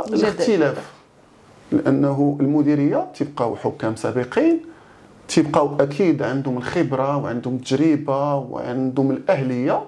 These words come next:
Speaker 2: ولكن تبقى في الأخير، آه، أناس وتبقى ر-، ر-، رأيهم يحترم، وهذا ما تمنعش من الاختلاف.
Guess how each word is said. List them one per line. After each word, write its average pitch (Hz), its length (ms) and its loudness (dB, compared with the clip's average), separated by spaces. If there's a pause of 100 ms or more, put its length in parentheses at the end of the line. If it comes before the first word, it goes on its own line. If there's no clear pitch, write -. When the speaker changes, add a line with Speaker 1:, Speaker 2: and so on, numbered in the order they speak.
(540)
Speaker 2:
ولكن 262 460 0
تبقى 151 320 -2
في 143 60 -8
الأخير، 285 540 -2 (880)
آه، 160 360 2 (100)
أناس 214 600 0 (480)
وتبقى 285 680 2
ر-، - 360 -4
ر-، - 440 -2
رأيهم 139 580 2
يحترم، 131 520 -2 (420)
وهذا 165 540 2 (100)
ما 165 80 -4
تمنعش 202 540 -4 (440)
من 175 60 2
الاختلاف. - 580 -6